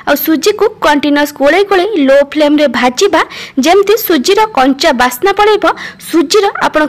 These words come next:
color change କରିବେନି। ସୁଜିର ଏଠି କଞ୍ଚା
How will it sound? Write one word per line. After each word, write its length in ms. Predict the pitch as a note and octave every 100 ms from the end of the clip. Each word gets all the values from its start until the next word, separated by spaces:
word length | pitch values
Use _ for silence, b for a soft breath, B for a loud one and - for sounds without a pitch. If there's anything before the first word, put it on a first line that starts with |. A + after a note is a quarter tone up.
| D4+
color 320 | C4+ D4 G4 G4 -
change 260 | C#4+ F4 F#4+ G#4
କରିବେନି। 400 | G#4+ G#4+ E4+ E4 A4+ - _ _ - _ _ - -
ସୁଜିର 320 | F#4 F#4 A#4 A4+ G4
ଏଠି 140 | E4 F#4+
କଞ୍ଚା 320 | D#4+ E4 F4+